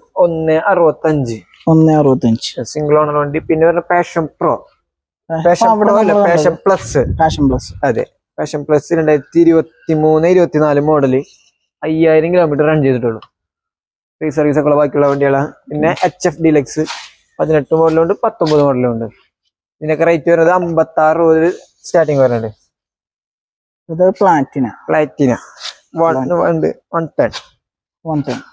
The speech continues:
Speaker 1: അതെ.
Speaker 2: പ്ലാറ്റിന വൺ ടെൻ. സി ടി ഇത്തവണ ഒറ്റ,
Speaker 1: സി ടി
Speaker 2: ഒറ്റ, ഒറ്റ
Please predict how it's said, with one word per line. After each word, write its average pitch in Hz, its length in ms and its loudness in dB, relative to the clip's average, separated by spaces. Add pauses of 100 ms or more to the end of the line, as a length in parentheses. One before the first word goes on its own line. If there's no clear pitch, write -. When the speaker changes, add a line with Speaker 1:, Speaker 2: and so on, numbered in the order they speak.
(140)
Speaker 1:
അതെ. 113 140 -2 (1080)
Speaker 2:
പ്ലാറ്റിന 165 460 -8 (100)
വൺ 160 120 0 (180)
ടെൻ. 175 140 0 (800)
സി 190 120 2 (300)
ടി 214 120 2 (260)
ഇത്തവണ 196 400 0 (100)
ഒറ്റ, 196 160 -4
Speaker 1:
സി 180 80 2
ടി 180 80 4 (140)
Speaker 2:
ഒറ്റ, 180 200 4 (180)
ഒറ്റ - 160 -6